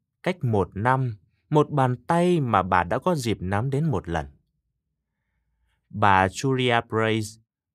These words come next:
cũng một bệnh như bà Laura, nhưng có thể với khứu giác đặc biệt của bà, chỉ ngửi mùi áo đã giặt rồi, bà biết phân biệt là của người nào trong cả trăm người cùng ở chung một bệnh viện với bà.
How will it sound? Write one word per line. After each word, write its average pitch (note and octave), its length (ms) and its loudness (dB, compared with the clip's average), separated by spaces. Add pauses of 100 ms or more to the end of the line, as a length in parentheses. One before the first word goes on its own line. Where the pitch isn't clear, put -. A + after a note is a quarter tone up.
cũng F3+ 200 0
một B2 180 4
bệnh G#2+ 340 0
như D3+ 140 0
bà F#2+ 360 2
Laura, A#2 540 -2 (460)
nhưng B2 220 0
có E3 140 2
thể G#2 340 -2
với G2+ 200 -4
khứu B2+ 260 -2
giác F3 240 -4
đặc F#2 200 -4
biệt F2+ 280 -4
của D2+ 180 -4
bà, D#2 340 -6 (320)
chỉ D#3 180 0
ngửi A#2 240 2
mùi A#2 260 2
áo A#2 500 -2
đã C3+ 160 0
giặt C#3 240 -4
rồi, E2+ 440 -4 (400)
bà G2+ 140 -2
biết D#3 260 -2
phân D3 200 0
biệt A2 240 -4
là F#2+ 300 -2
của G2+ 240 -2
người G#2 240 -2
nào F2+ 480 -2 (100)
trong D#3 200 -4
cả F2 280 -4
trăm E3+ 380 0
người G2 380 2
cùng G#2 240 -2
ở E2 160 -2
chung D3 280 -4
một F#2+ 160 -4
bệnh F2 280 -6
viện D#2+ 280 -8
với A#2+ 120 -8
bà. F2 300 -10